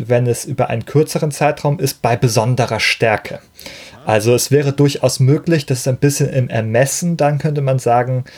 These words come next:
der klinischen Person an der Stelle, die vielleicht auch zu vergeben, wenn es nur sechs oder acht Monate sind, wenn es besondere Schwere hat. Also ich würde jetzt das aber in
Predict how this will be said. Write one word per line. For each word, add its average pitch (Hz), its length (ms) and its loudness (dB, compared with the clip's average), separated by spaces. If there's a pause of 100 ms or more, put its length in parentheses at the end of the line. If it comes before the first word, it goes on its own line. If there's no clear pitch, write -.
(140)
der 117 80 0
klinischen 127 520 0
Person 117 500 -2
an 131 100 0
der 131 100 2
Stelle, 135 440 0 (420)
die 131 60 2
vielleicht 120 320 0
auch 135 160 2
zu - 100 -6
vergeben, 131 380 0
wenn 123 80 0
es - 160 -12
nur 110 100 0
sechs 127 320 -2
oder 117 220 -4
acht - 180 -6
Monate 143 300 0
sind, 135 260 0
wenn 123 80 2
es - 80 -8
besondere 123 540 -2
Schwere 113 540 0
hat. - 200 -8 (460)
Also 113 200 2
ich - 160 -2
würde 139 220 4
jetzt 135 180 2
das - 160 -4
aber 131 240 0
in 131 120 -4